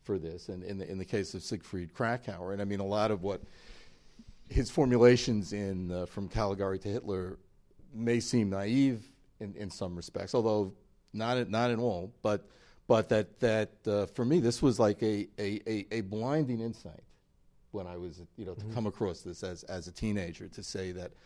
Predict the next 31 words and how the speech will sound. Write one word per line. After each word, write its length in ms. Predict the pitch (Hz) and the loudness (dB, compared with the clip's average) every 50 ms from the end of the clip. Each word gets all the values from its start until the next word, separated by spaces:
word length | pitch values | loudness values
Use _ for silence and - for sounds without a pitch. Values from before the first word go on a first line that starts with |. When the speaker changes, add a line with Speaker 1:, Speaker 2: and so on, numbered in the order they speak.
| - - - - - _ - | -20 -20 -20 -20 -20 _ -6
Speaker 1:
you 80 | - 117 | -2 0
know, 120 | 107 104 | 0 2
that, 280 | 98 104 107 101 82 - | 2 2 0 0 0 -2
that, 240 | 110 104 101 85 | -2 -4 -2 -2
that, 240 | - 110 101 90 87 | -2 -2 -2 -2 -2
that 160 | 104 104 101 | -4 0 2
movies 340 | 120 131 139 147 151 127 107 | 2 4 4 4 4 4 4
really 320 | 117 135 156 160 170 165 139 | 6 6 8 8 8 8 6
did, 440 | 117 139 151 165 127 104 98 107 | 6 6 6 6 4 2 0 -2
you 80 | 107 110 | -2 0
know, 220 | 110 107 110 110 101 | 0 0 0 0 -2
intersect 640 | - 123 120 - 127 120 - - 156 160 139 - 110 | -2 -4 -4 -4 -6 -6 -4 -2 -2 -2 -2 -4 -6
in, 120 | 101 101 | -8 -6
in 120 | - 107 104 | -8 -8 -8
such 200 | - 120 - - | -6 -6 -6 -6
a 40 | 98 | -6
basic 460 | 82 104 107 117 117 - 143 - - | -4 -2 -2 -2 0 -2 -4 -2 0
way 160 | 127 151 165 | 0 0 0
with 200 | 104 95 85 - | 0 -2 -4 -4
the, 80 | 104 95 | -6 -4
with 200 | 92 101 - - | -4 -4 -6 -4
the, 120 | 101 98 | -6 -6
with 200 | 95 80 101 95 | -4 -4 -6 -6
the 60 | - 98 | -4 -4
life 260 | 90 98 107 110 - | -2 -2 -2 -4 -4
of 80 | 123 98 | -6 -4
their 140 | 101 101 92 | -4 -6 -6
times 420 | - - 92 85 85 95 101 110 | -8 -10 -10 -10 -8 -8 -8 -6
and 80 | 113 95 | -6 -6
with 100 | 90 - | -6 -6
the, 160 | 87 76 73 | -8 -8 -10